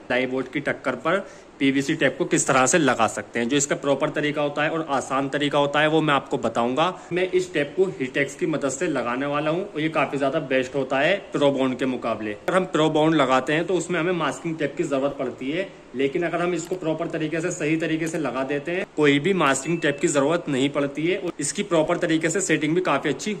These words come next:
हो जाती है। दोस्तों, आपको इसकी लंबाई के हिस्से में इसको नहीं लगाना है, सबसे पहले आपको इसकी चौड़ाई के हिस्से में लगा लेना है।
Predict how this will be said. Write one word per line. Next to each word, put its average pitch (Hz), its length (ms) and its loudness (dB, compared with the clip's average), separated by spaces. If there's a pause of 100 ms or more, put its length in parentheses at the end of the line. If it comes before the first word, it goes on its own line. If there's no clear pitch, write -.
(100)
हो 143 120 0
जाती 113 360 -6
है। 101 100 -10
दोस्तों, 185 300 0
आपको 185 220 0
इसकी 190 160 -2
लंबाई 147 340 2
के 160 100 -2
हिस्से 160 260 -4
में 185 200 -2
इसको 165 300 -6
नहीं 139 240 -2
लगाना 143 340 -2
है, 175 120 -2
सबसे 175 280 -12
पहले 175 200 -6
आपको 170 240 -4
इसकी 196 180 -8
चौड़ाई 143 300 -4
के 185 100 -8
हिस्से 160 240 -6
में 190 100 -6
लगा 131 280 -4
लेना 135 220 -4
है। 143 60 -12